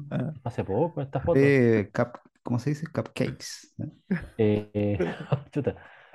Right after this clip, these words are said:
Speaker 2: Eh, no, este es un libro sobre la historia, un intento de microhistoria, digamos, de un personaje que vivió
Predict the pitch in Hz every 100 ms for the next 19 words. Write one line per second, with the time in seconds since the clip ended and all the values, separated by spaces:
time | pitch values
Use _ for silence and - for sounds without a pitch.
0 | - - - 117 113 110 110 110 113 180
1 | 254 208 - 220 220 208 220 226 220 208
2 | - 196 180 180 170 160 - 190 202 202
3 | 202 190 185 147 151 143 135 151 160 160
4 | - 165 151 139 131 135 127 120 - 190
5 | 151 147 143 151 175 _ _ _ _ _
6 | - 143 139 - 143 147 160 151 139 143
7 | 156 151